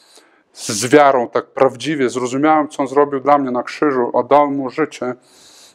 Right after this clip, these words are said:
rzeczy zaczęły się zmieniać, o tak, szybko, bardzo szybko. Niektóre z oporem, niek-, do niektórych chciało się wracać, ale pewna,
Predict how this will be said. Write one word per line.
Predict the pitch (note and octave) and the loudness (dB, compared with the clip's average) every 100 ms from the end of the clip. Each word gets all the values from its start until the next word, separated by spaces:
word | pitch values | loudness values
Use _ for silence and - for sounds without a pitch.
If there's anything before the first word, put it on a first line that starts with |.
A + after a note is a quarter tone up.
| _ _ _ | _ _ _
rzeczy | C3 A#2+ E3 F#3+ - C#3+ | -4 2 4 4 2 -4
zaczęły | C3+ - C#3 - | -2 0 0 0
się | C#3 | -4
zmieniać, | B2 C#3+ C#3 A#2+ - | -4 -2 0 -2 -6
o | A#2+ | -2
tak, | - G#2 - | 2 2 0
szybko, | - F3+ - - | -4 -2 -2 -6
bardzo | A2 A#2+ D3 C#3 C#3 | -2 2 2 2 -6
szybko. | - B2 _ - - _ F3 | -8 -12 _ -20 -20 _ -6
Niektóre | F3+ B3 G3 | -2 2 4
z | C#3 | 4
oporem, | - D#3+ F3+ D#3 | 4 4 4 2
niek-, | D3 C3+ | -2 -2
do | C#3+ | 0
niektórych | D#3+ D#3+ G3 F3+ | 0 0 0 0
chciało | - C#3+ C3 | 2 0 0
się | - | -6
wracać, | A#2+ C#3+ D3 D3 C#3+ - - - - _ | 0 2 2 -2 -8 -12 -20 -16 -18 _
ale | C#3+ C#3 C3 _ _ _ _ _ _ _ _ _ _ _ _ | 4 4 0 _ _ _ _ _ _ _ _ _ _ _ _
pewna, | F#3+ G3 F3+ E3+ D3+ C3+ C3+ | 4 4 4 0 0 -2 -8